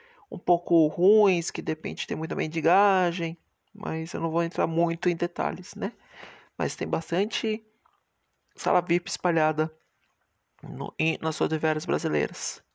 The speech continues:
né? De grupos até grandes, né? E de repente empresas predominantes naquela região, né? Ah, isso é um lado bom, né? Mas, é, eu preciso lembrar de algumas coisinhas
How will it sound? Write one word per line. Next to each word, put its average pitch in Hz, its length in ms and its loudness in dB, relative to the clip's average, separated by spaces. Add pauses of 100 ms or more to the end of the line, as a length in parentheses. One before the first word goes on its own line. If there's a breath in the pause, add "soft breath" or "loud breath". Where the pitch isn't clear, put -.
né? 160 200 -4 (500 loud breath)
De 170 80 0
grupos - 460 -2 (160)
até 170 180 0
grandes, 190 460 2
né? 220 200 -2 (600 soft breath)
E 202 120 -2
de 196 100 4
repente 196 420 0
empresas 208 520 4
predominantes 233 880 4
naquela 180 340 -2
região, 156 420 -4 (480)
né? - 220 -6 (800 soft breath)
Ah, 160 1000 2 (260)
isso 180 220 -4
é 202 40 4
um 190 100 4
lado 185 260 4
bom, 175 300 2 (300)
né? 156 200 -4 (680 soft breath)
Mas, 165 200 -2
é, 170 160 4
eu 170 80 6
preciso 190 420 0
lembrar 180 300 4
de 185 140 2
algumas 269 680 2
coisinhas 202 760 0